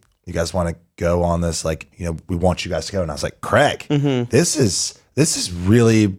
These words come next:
Speaker 1: rad. Like, let's for sure go to Vermont and for sure fun." And now season two, and, and, and I feel like, you know, when we leave,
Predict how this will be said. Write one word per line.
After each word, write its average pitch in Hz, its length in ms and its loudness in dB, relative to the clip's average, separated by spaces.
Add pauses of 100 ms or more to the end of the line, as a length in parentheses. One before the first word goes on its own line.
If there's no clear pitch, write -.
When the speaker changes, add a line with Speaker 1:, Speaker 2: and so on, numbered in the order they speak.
Speaker 1:
rad. 95 680 2
Like, 95 260 -2 (140)
let's - 220 -4 (120)
for 143 140 -2
sure 226 420 2
go 104 160 2
to 92 80 0
Vermont 92 360 2
and 98 100 -4
for 131 80 0
sure 147 160 2
fun." 113 220 4 (920)
And 113 720 2 (260)
now 117 720 2
season 117 380 -4
two, 110 340 2
and, 95 220 2
and, 98 220 2
and 98 120 0
I 101 40 0
feel 107 220 -2
like, 107 300 -4 (100)
you 117 100 -8
know, 98 140 0
when 104 220 0
we 107 120 0
leave, 95 500 0